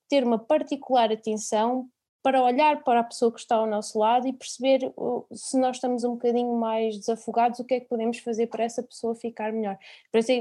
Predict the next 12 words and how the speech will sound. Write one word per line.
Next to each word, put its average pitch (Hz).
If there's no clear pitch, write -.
a 226
responsabilidade 254
social 233
aqui 233
vai 233
ter 233
que 240
ser 240
cada 226
vez 220
maior, 220
eh, 208